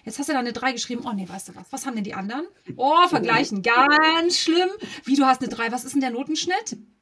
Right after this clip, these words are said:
Wie, was ist das?“ Ja, ja. Also sie manchmal einfach ohne Grund in den Arm zu nehmen und zu sagen, „Hey, ich finde es super, du bist völlig in Ordnung, wie du bist und ich mag dich, wie du bist und du machst das schon, das ist schon alles gut.“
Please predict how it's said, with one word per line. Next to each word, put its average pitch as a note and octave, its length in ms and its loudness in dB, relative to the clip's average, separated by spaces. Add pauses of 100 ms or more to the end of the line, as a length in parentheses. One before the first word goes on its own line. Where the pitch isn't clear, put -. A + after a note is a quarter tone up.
(160)
Wie, B3 240 -4
was A3 120 -8
ist - 80 -12
das?“ C4 200 -6
Ja, G#3+ 220 -2 (180)
ja. - 120 -8 (460)
Also C4+ 240 -2 (180)
sie C4+ 140 -2
manchmal D4+ 420 -2
einfach D4 340 -6
ohne C#4+ 340 -2
Grund B3+ 320 -8
in A#3 80 -12
den A3 100 -12
Arm B3 160 -8
zu B3+ 140 -12
nehmen A#3 180 -14
und A3+ 60 -16
zu A3 100 -18
sagen, A3 160 -10
„Hey, G#3+ 160 -8
ich G#3+ 100 -14
finde G#3+ 200 -10
es - 160 -18
super, A3+ 260 -14
du G#3 80 -12
bist - 300 -16
völlig C4+ 500 -6
in A#3 200 -12
Ordnung, A#3 340 -10
wie A3 80 -10
du G#3+ 80 -10
bist G#3+ 240 -14
und A3+ 80 -12
ich G#3+ 120 -14
mag G#3+ 260 -8
dich, - 180 -16
wie A3 60 -14
du G#3+ 100 -12
bist G#3+ 240 -14
und G#3 100 -12
du G3+ 60 -12
machst F#3+ 240 -12
das F#3+ 100 -16
schon, G3+ 140 -12
das F#3+ 140 -14
ist - 100 -10
schon G3+ 160 -14
alles G3 240 -16
gut.“ - 240 -18